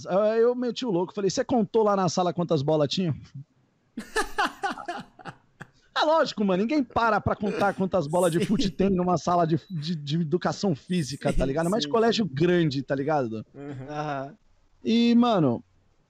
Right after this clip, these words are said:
Speaker 1: ele, mano, eu tomei um enquadro estilo Força Tática, velho. Ele me jogou na parede, não, não me revistou, óbvio, porque, mano, é uma bola de futebol, só se eu tivesse com ela na barriga falando que eu tava grávido.
Speaker 2: <laughs>
Speaker 1: Aí ele pegou a mochila, abriu, mano, e encontrou a bola lá dentro, né, mano?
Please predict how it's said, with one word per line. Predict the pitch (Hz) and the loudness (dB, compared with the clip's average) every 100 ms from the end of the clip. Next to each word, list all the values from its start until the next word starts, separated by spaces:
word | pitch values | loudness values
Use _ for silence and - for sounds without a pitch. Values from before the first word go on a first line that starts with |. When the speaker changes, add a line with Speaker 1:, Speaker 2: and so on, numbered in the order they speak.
| _ _ _ _ - | _ _ _ _ 0
Speaker 1:
ele, | 185 220 214 | 2 4 4
mano, | 254 185 | 4 2
eu | |
tomei | - 220 247 | 4 4 4
um | |
enquadro | 269 - 226 240 262 | 2 2 0 0 0
estilo | 240 - 240 254 247 | -4 -2 -2 -4 -2
Força | 233 214 254 | -2 -2 -2
Tática, | - 196 - 165 | 0 -2 0 -2
velho. | 143 131 | 0 2
Ele | 139 156 | 2 2
me | 170 | 2
jogou | 190 | 2
na | 208 202 | 2 2
parede, | 214 190 180 208 233 277 - _ _ _ _ _ _ _ _ - | 2 4 6 4 2 -6 -10 _ _ _ _ _ _ _ _ 0
não, | 160 196 214 196 | 2 4 2 0
não | 175 202 | 0 2
me | |
revistou, | 214 220 - 175 | 0 0 -2 0
óbvio, | 147 190 208 - 180 175 - | 2 0 -6 -18 -20 -20 -20
porque, | - 156 151 | -6 -2 0
mano, | 151 143 | 0 0
é | |
uma | 131 151 | 0 0
bola | 123 156 | 0 2
de | 139 | 0
futebol, | - 143 143 170 | -2 0 2 2
só | 196 156 | 0 -2
se | 170 | -2
eu | |
tivesse | - 165 147 | 0 -2 0
com | 160 | -2
ela | 165 | 0
na | 165 | 0
barriga | 156 151 | 0 -2
falando | 147 151 | -2 -4
que | 143 | -2
eu | |
tava | 147 160 | 0 0
grávido. | 160 160 165 208 - _ _ - | 2 2 2 0 -2 _ _ -18
Speaker 2:
<laughs> | 120 - 170 - 147 139 156 | -16 -8 -8 -8 -14 -10 0
Speaker 1:
Aí | 175 | 2
ele | 196 202 | 4 4
pegou | 220 196 208 | 2 4 2
a | |
mochila, | 208 - 202 202 | 0 0 2 2
abriu, | 185 180 214 | 2 2 2
mano, | 220 165 | 2 0
e | 185 | -2
encontrou | 185 220 - 208 | -4 -4 0 0
a | |
bola | 226 226 | 2 2
lá | 233 311 | 2 0
dentro, | 214 190 165 | 0 -2 -2
né, | 156 | -2
mano? | 160 127 123 | -2 -4 -6